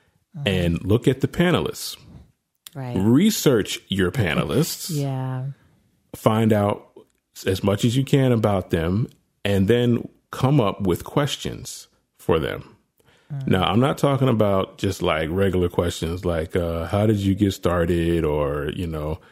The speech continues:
Speaker 1: Mm-hmm.
Speaker 2: um, you know, what, just, you wanna ask a detailed question that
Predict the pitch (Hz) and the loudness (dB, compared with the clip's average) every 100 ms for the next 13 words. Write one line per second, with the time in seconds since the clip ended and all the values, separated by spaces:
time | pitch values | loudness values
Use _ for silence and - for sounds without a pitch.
0 | _ _ _ - 151 87 80 78 71 69 | _ _ _ -8 -4 -2 -2 -2 -4 -6
1 | - - _ - 80 73 85 - 127 107 | -10 -16 _ -12 -8 -6 -6 -4 0 0
2 | - - - 123 143 131 110 98 95 92 | -2 -6 0 4 4 4 2 0 0 -2
3 | - - - - 82 90 107 123 139 - | -4 -14 -12 -6 -6 -2 0 2 2 2
4 | 117 117 117 - 95 - - 82 87 - | 4 2 0 0 0 -2 -4 -4 -4 -10
5 | - _ _ _ - 95 90 82 - | -20 _ _ _ -8 -2 0 -2 -6